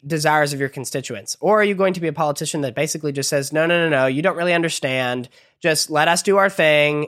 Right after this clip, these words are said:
And we hope that, you know, you'll elect us in another two, four years and that you'll just have short memories."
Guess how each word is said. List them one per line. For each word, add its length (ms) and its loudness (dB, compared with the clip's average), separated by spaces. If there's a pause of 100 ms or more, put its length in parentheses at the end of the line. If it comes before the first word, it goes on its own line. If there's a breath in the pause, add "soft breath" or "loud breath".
And 500 -2
we 160 -4
hope 220 -2
that, 280 -2
you 120 -6
know, 200 -6
you'll 220 -2
elect 300 0
us 180 -4
in 140 -8
another 240 -4
two, 160 -8
four 160 -8
years 180 -4
and 80 -6
that 80 -6
you'll 140 -8
just 180 -8
have 180 -4
short 220 -8
memories." 380 -14